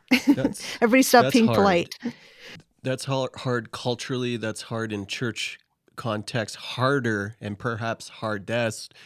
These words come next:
Speaker 2: in church context because I think, um, not I think, the church is racialized. And so we're calling on
Speaker 1: Mm.
Speaker 2: people,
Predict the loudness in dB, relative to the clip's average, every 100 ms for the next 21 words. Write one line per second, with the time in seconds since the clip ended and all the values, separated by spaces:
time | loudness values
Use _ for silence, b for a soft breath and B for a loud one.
0 | b b -6 -4 -4 -6 -6 -6 -8 -10
1 | -12 -10 -8 -8 -6 -6 -6 -10 -10 -8
2 | -2 0 0 -2 -6 -4 -2 -4 -6 -6
3 | -8 b b b b -10 -8 -8 -6 -4
4 | -4 -6 -8 -10 -10 _ b b b -4
5 | 0 0 0 -2 -2 -2 -6 -12 -16 -20
6 | _ b b b -8 -4 -4 -2 -4 -6
7 | -2 2 2 2 2 -2 0 4 6 6
8 | 4 2 2 -2 -6 -10 -16